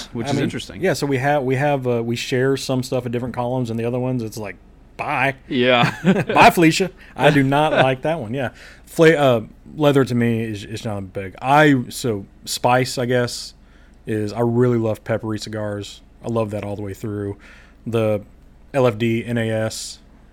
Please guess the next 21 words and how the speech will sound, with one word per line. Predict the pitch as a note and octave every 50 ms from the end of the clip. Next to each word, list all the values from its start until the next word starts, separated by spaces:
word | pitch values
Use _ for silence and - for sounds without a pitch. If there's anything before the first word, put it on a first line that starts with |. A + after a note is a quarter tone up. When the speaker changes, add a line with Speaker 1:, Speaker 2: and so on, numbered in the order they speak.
| - -
Speaker 2:
um, | A#2 G#2+ G#2 G2+ G2+ G2+ - -
anything | C#3+ C#3 C3+ C3 D3+ C3+
with | B2+ A#2 -
a | G#2
lot | G#2+ A2 A2
of | A2
Ligero, | G#2+ G2+ G2 G#2+ G#2 G#2+ G#2+ G#2 G#2 G#2 G2 - - - - - - - - - -
love | A2+ G#2 G#2+ G#2 G2 G2
all | F#2+ F#2+ F#2
that, | F#2 F#2 - -
all | G2+ F#2+
that. | F#2 F2 - -
Speaker 1:
Well, | - - G#2
that | A#2 A2+
N | A#2 A#2 A2+
A | A2 G#2+ G#2+
S, | G#2+ G#2+ G2 F#2+ -
that's | - A2 - -
a | G2+
palate | - - - A#2 G#2+ F2+ -
wrecker. | - G2+ G2+ - - F2 F#2